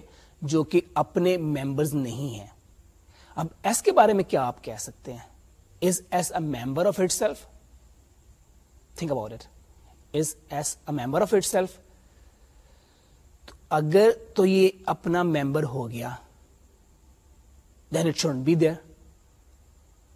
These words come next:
اب ایک کنٹرڈکشن ہمارے پاس آ جاتی ہے. تو اگر یہ ممبر نہیں ہے تو ایس میں تو ہم سارے، سارے ایلیمنٹ، وہ سارے سیٹ انکلوڈ کر رہے ہیں which are members of themselves. تو یہ ایک طرح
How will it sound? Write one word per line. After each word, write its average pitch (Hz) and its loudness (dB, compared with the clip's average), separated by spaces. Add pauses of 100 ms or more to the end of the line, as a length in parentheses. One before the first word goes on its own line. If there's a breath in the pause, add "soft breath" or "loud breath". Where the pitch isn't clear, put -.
(320)
اب 135 -8
ایک 147 -2
کنٹرڈکشن 156 0
ہمارے 165 2
پاس 123 -4
آ 131 -4
جاتی 120 -6
ہے. 120 -6 (340 soft breath)
تو - -10
اگر 151 0
یہ 160 6 (100)
ممبر 151 0
نہیں 147 2
ہے 180 0 (1600)
تو - -2 (140)
ایس 165 -2
میں 175 4
تو 170 2
ہم 160 0
سارے، 135 -2
سارے 160 0
ایلیمنٹ، 165 0
وہ 165 -2
سارے 143 -2
سیٹ 156 -2
انکلوڈ 156 2
کر 160 6
رہے 147 -2
ہیں 156 -2
which 147 -2
are 123 -6
members 131 0
of 160 0
themselves. 165 0 (760 soft breath)
تو - -2
یہ 202 2
ایک 202 2
طرح 208 6